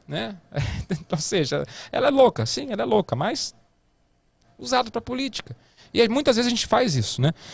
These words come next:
A Leila diz o seguinte: "Impeachment para Alexandre de Moraes, ele pensa ser o dono do Brasil."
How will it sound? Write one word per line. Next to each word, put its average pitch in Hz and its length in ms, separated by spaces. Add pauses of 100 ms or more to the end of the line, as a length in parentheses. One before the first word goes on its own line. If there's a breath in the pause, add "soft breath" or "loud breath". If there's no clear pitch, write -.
(220 loud breath)
A 180 280
Leila 226 180
diz 233 160
o - 40
seguinte: 170 280
"Impeachment 247 460
para 233 80
Alexandre 226 300
de 220 40
Moraes, 180 460
ele 160 100
pensa 180 220
ser 190 120
o 180 40
dono 160 240
do 165 100
Brasil." 160 580